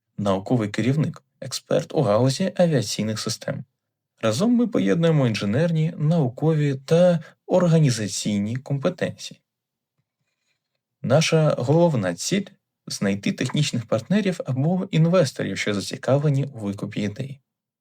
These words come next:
Натомість ми пропонуємо співволодіння інтелектуальною власністю або повну її передачу та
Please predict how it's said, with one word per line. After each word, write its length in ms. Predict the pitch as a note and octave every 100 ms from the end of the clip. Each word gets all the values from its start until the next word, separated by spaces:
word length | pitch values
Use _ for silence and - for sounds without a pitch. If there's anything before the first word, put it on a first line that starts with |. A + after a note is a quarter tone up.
| _ _ _ _ _
Натомість 600 | G2+ G#2 - G#3 C3 -
ми 160 | B2 E3+
пропонуємо 800 | E3+ C#3+ D3+ E3+ E3+ D#3 D#3 D3+
співволодіння 840 | - - C3 B2 A#2+ A2 - D#3+
інтелектуальною 920 | A2 - A#2 - _ B2+ C3 A2 G2+
власністю 640 | G2+ E3 - - - - - _ _ _ -
або 320 | F2+ A2+ F3
повну 380 | - G#2 G2+ D3
її 200 | C3+ F#2+
передачу 560 | B2 C#3+ B2 B2+ - _ _ _ _ _ _ _
та 300 | F#3 G3